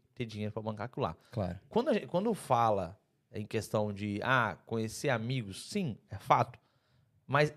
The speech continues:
Speaker 1: entre amigos sai um network, sai um financeiro,
Speaker 2: Claro.
Speaker 1: sai um trabalho, sai, por mais que tu queira, não, eu quero o amigo, mas pra lá. E pra ser o amigo? Porque eu, se, o, pra mim ter tempo
Speaker 2: Uhum.
Speaker 1: pra ir lá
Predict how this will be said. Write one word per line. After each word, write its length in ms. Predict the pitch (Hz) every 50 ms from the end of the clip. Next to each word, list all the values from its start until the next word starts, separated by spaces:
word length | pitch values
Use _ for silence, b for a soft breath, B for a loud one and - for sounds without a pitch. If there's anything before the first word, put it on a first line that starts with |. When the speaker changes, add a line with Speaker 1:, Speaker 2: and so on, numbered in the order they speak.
| - -
Speaker 1:
entre 340 | 202 233 262 262 220 208 180
amigos 460 | 147 139 135 147 170 208 233 196 160
sai 260 | - - 180 233 294 240
um 40 |
network, 600 | 170 135 120 - - - 110 104 110 117 113 - -
sai 340 | - - - 151 202 208 196
um 100 | 170 151
financeiro, 400 | 127 - - 123 117 107 226 208 135 - - -
Speaker 2:
Claro. 160 | - - -
Speaker 1:
sai 240 | - 151 170 175 170
um 80 | 147
trabalho, 520 | 123 120 117 101 98 113 127 127 127 117 B B B B B B
sai, 360 | - - - - 156 175 180
por 180 | 170 - 156 147
mais 240 | 151 160 196 226 220
que 80 | - 214
tu 120 | - 202
queira, 220 | 165 180 175 170 170
não, 160 | 185 196 190
eu 140 | 180 170 135
quero 340 | 127 - 165 165 175 180
o 60 | 180 185
amigo, 340 | 180 160 139 113 101 92
mas 200 | 95 107 120 113
pra 180 | - - 151 147
lá. 200 | 139 104 78 b b b b b
E 80 | - 180
pra 400 | - - 233 226 240 240 233 - _ _ _
ser 320 | - - - - 170 170
o 100 | 170 160 156
amigo? 460 | 147 143 135 120 101 95 85 85 - _ _ _
Porque 160 | _ _ -
eu, 160 | 123 120 120
se, 180 | 117 - - 151
o, 80 | 143 131 B B B B _ - 139 - _
pra 160 | - 165 156 165
mim 100 | 208 247
ter 200 | 233 - 247 208 - _ _
tempo 460 | - 139 123 113 101 - - 87 - -
Speaker 2:
Uhum. 300 | 165 165 147 123 123 113
Speaker 1:
pra 260 | 117 117 110 113 107
ir 240 | 101 101 98 95 95
lá 340 | 101 101 98 92 85 80